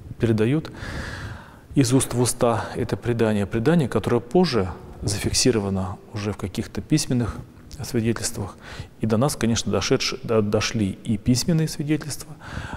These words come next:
в, э, жизнеописании святых, и есть, э, новые, постоянно пишущиеся. То есть вот эта книга, когда,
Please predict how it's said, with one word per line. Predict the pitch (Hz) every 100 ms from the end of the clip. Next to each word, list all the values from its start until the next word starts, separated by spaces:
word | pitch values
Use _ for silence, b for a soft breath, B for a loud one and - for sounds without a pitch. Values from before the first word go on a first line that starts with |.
| B 104
в, | 110
э, | 120 120 120
жизнеописании | 120 110 120 - 107 110 110
святых, | 104 - - 110 - B B B
и | 107
есть, | 104 101 98 123 117 - - -
э, | 110 110
новые, | 120 160 127 98
постоянно | - 101 - 107 139 131
пишущиеся. | - 151 - 107 - 98 - 101
То | - - -
есть | 101
вот | 107
эта | 104
книга, | - 165 147 98
когда, | 110 104